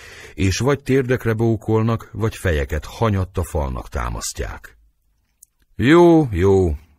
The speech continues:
maradhatunk. Mikhál. Bojót, bojót! Kopácsolásokat lelkem menyasszonyi ágynak gondolá, pedig becsületünknek egy koporsót szegeztek, ó, Melinda! Bánatosan lehajtja fejét,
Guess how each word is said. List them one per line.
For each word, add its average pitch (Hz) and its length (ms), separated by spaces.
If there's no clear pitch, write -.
maradhatunk. 78 1000
Mikhál. 67 600
Bojót, 127 720
bojót! 127 680
Kopácsolásokat 110 1120
lelkem 110 480
menyasszonyi 101 680
ágynak 80 440
gondolá, 76 640
pedig 139 360
becsületünknek 151 840
egy 143 140
koporsót 113 640
szegeztek, - 760
ó, 117 300
Melinda! 80 640
Bánatosan 95 640
lehajtja 80 400
fejét, 104 540